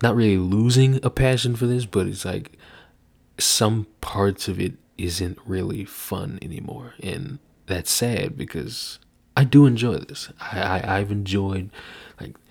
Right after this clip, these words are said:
this past few months where I've been on the rise and I've been able to branch out and to do other things. I've had the Twitch, I created the podcast,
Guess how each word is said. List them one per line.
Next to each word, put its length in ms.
this 300
past 600
few 320
months 400
where 120
I've 220
been 200
on 280
the 80
rise 480
and 100
I've 200
been 140
able 300
to 100
branch 420
out 220
and 160
to 60
do 280
other 180
things. 320
I've 420
had 240
the 80
Twitch, 580
I 300
created 500
the 80
podcast, 840